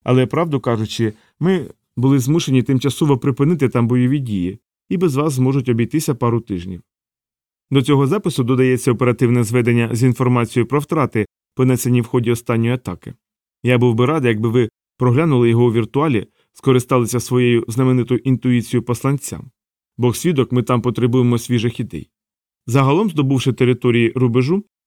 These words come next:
ми досягнемо однієї з дев'яти основних цілей, необхідних для того, щоб цей конфлікт". Я вже заворушився, пішов вздовж причалу, а тоді піднявся положистим берегом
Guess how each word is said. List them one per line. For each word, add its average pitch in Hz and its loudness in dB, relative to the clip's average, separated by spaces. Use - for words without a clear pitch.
ми 208 0
досягнемо 143 2
однієї 127 2
з 107 -6
дев'яти 123 0
основних 127 0
цілей, 120 0
необхідних 123 2
для 120 2
того, 143 0
щоб 110 -4
цей 131 0
конфлікт". 143 -4
Я 123 2
вже 113 0
заворушився, 110 -4
пішов 117 -2
вздовж 110 -2
причалу, 120 -4
а 117 -4
тоді 160 0
піднявся 131 -2
положистим 117 -2
берегом 113 0